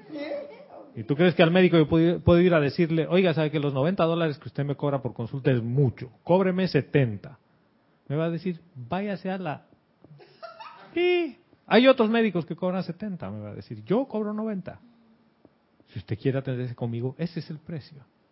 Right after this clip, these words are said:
Lo, ven el, el punto. Entonces, el punto del flujo kármico decía, si tú no te valoras y tú no pones el valor kármicamente, ¿qué es lo que te va a devolver?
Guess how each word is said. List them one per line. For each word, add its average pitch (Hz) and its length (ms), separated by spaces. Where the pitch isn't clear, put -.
Lo, 185 320
ven 220 240
el, 214 220
el 170 120
punto. 170 380
Entonces, 170 360
el 156 140
punto 262 360
del 190 120
flujo 185 280
kármico 196 380
decía, 143 400
si - 200
tú 285 260
no 277 280
te 240 120
valoras 202 500
y 131 80
tú 147 140
no 151 200
pones 233 440
el 165 100
valor 127 440
kármicamente, 175 960
¿qué 170 120
es 165 80
lo 175 80
que 160 100
te 151 100
va 147 120
a 156 40
devolver? 131 600